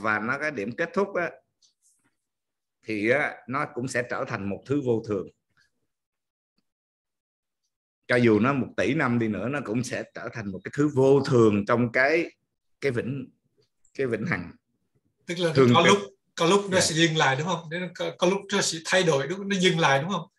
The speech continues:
Speaker 2: Nên nó bắt đầu đó.
Speaker 1: Đó, là cái lúc nó nhanh, lúc nó chậm, lúc nó lỏng, lúc nó đặc, lúc nó màu này, lúc nó màu kia, lúc nó màu nọ. Nó,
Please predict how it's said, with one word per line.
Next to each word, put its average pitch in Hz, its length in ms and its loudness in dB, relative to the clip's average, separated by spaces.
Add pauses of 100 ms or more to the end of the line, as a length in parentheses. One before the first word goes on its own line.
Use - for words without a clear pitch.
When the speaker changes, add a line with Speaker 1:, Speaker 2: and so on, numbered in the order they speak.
(180)
Speaker 2:
Nên 185 140 -6
nó 208 60 -4
bắt 202 180 0
đầu 170 240 4
đó. 202 80 -2 (880)
Speaker 1:
Đó, 156 340 -2
là 151 140 2
cái 160 100 4
lúc 165 120 4
nó 139 220 0
nhanh, 127 360 2
lúc 135 100 -4
nó 139 180 -6
chậm, 90 260 -6 (1300)
lúc 147 160 0
nó 151 160 -4
lỏng, 127 400 -4
lúc 143 160 -4
nó 139 120 -6
đặc, 117 220 -4 (1900)
lúc 127 160 -6
nó 135 440 -2
màu 101 320 0
này, 87 200 -2
lúc 113 140 -4
nó 135 120 -4
màu 98 280 -4
kia, 113 200 0
lúc 127 160 -2
nó 139 80 -6
màu 101 240 -6
nọ. 85 340 -10 (1600)
Nó, 127 120 -2